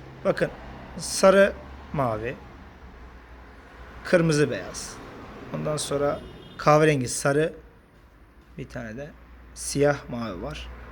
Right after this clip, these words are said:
Şurada da bir tane aynen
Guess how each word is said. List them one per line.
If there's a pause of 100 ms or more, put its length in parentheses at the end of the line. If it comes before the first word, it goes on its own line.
(640)
Şurada
da
bir
tane (1800)
aynen